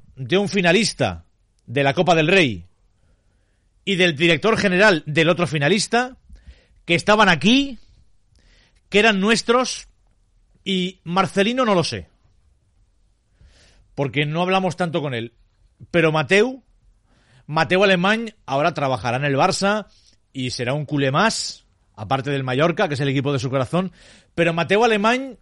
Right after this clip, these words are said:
va a empezar a trabajar en el Barcelona, y lo digo con conocimiento de causa y con información, sin que se le haya cerrado la herida de lo que le pasó en el Valencia. Esa foto, por supuesto, cuando llegue el día del partido, mucho más, pero esa foto hoy ya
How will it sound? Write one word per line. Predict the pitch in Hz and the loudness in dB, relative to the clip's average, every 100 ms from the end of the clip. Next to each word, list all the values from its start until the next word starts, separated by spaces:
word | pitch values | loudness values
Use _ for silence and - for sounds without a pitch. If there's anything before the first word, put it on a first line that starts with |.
| - | -8
va | 147 208 | 0 2
a | |
empezar | 226 240 233 | 2 0 0
a | 226 | 0
trabajar | 202 190 156 156 | 2 0 0 -2
en | |
el | 151 | 0
Barcelona, | 143 143 170 196 240 - | -2 -2 -2 0 0 0
y | 170 | 0
lo | 147 | 2
digo | 214 202 | 4 2
con | 160 160 | 2 0
conocimiento | 147 160 165 160 180 220 214 | 0 0 0 -2 -2 2 2
de | 175 | 2
causa | 190 160 151 | 2 2 -2
y | |
con | 139 196 | 0 -2
información, | 170 208 196 160 208 233 247 - - - - - | 0 -2 -2 0 0 0 -2 -12 -20 -20 -20 -10
sin | - 220 208 | -4 -2 -2
que | 196 202 | 0 0
se | 208 | 2
le | 185 202 | 4 4
haya | 240 254 | 4 2
cerrado | - 202 208 240 240 | 4 4 6 4 6
la | 202 | 4
herida | 180 220 233 254 262 _ _ _ _ _ _ _ - | 4 4 4 2 -2 _ _ _ _ _ _ _ -12
de | 147 175 | -2 0
lo | 175 | 2
que | 147 | 2
le | 165 156 | 0 2
pasó | 156 190 | 2 2
en | 214 | 2
el | 196 | 2
Valencia. | 151 151 104 92 87 - _ _ - - | 2 0 -4 -12 -16 -20 _ _ -20 -2
Esa | 208 247 220 | 0 2 4
foto, | 233 240 277 302 294 _ _ _ _ _ _ _ _ _ _ _ _ _ _ - | 4 4 2 0 -4 _ _ _ _ _ _ _ _ _ _ _ _ _ _ -8
por | 156 | -4
supuesto, | 143 175 185 226 | -2 0 0 2
cuando | 151 147 | 0 0
llegue | 139 156 | 0 2
el | 175 | 2
día | 160 165 | 4 2
del | 156 | 2
partido, | 147 147 196 220 - | 0 0 2 0 -2
mucho | 131 147 185 175 | -6 -2 0 0
más, | 196 - | -2 -2
pero | 151 | -4
esa | 190 220 | -2 0
foto | 233 226 208 | 0 0 4
hoy | 247 226 | 4 6
ya | 214 254 277 | 4 4 0